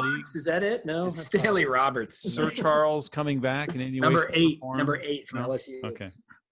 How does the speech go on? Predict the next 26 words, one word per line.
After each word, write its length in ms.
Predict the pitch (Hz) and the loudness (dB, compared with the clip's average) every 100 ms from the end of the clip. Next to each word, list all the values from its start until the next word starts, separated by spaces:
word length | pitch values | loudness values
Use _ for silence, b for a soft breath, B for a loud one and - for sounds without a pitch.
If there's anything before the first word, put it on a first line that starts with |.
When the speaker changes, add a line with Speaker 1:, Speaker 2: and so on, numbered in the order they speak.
| _ | _
Speaker 2:
So, 280 | - 123 127 | -2 0 4
all 60 | |
right, 120 | 175 180 | 4 4
let's 100 | 180 | 2
Speaker 3:
Well, 80 | - | 0
I 40 | |
Speaker 2:
quickly 180 | 240 226 | 0 6
Speaker 3:
gotta 100 | 196 | 6
Speaker 2:
go 40 | |
around 80 | 196 | 6
the 60 | 180 | 4
Speaker 3:
get 80 | - | 4
Speaker 2:
horn. 120 | 165 | 4
Speaker 3:
really, 200 | 214 214 156 | 4 2 0
really 220 | 185 185 | 0 0
quick. 320 | - 120 - | 0 -2 -2
One 160 | 127 139 | -4 0
last 120 | 135 | 2
Speaker 2:
Yeah, 100 | 113 | 2
Speaker 3:
thing. 60 | 170 | 4
Speaker 2:
Bill, 120 | 196 | 2
please, 300 | 160 185 151 | 2 0 0
Speaker 3:
Quick 80 | 156 | 0
Speaker 2:
yeah. 40 | |
Speaker 3:
thought, 160 | 135 | 0
yeah. 100 | 117 | 0